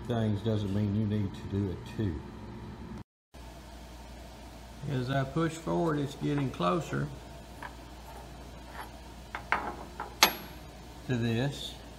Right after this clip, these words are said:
Got a ways to go yet. I'm not gonna hollow this out, of course. This is cast iron and that's aluminum. But the aluminum will be strong enough to do what I gotta do with it.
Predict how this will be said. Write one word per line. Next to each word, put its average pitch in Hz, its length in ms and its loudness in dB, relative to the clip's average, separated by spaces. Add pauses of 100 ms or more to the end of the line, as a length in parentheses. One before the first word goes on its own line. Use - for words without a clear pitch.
(1400)
Got 127 120 -2
a 127 40 2
ways 135 440 2
to 156 40 -2
go 147 280 4
yet. 104 340 4 (220)
I'm 107 100 2
not 120 200 4
gonna 127 200 2 (600)
hollow 127 280 2
this 135 260 0
out, 110 360 2
of - 180 -8
course. 107 280 -2 (840)
This - 160 -6
is 107 120 -2 (100)
cast 131 400 0
iron 123 360 4
and 104 160 2
that's 120 240 0
aluminum. 113 540 4 (520)
But - 600 -2
the 101 100 0
aluminum 123 480 4
will 104 80 2
be 104 160 2
strong 127 400 2
enough 120 220 0
to 107 60 -6
do 123 160 4
what 120 100 4
I 117 80 2
gotta 107 260 2
do 147 300 4
with 107 140 4
it. 107 100 0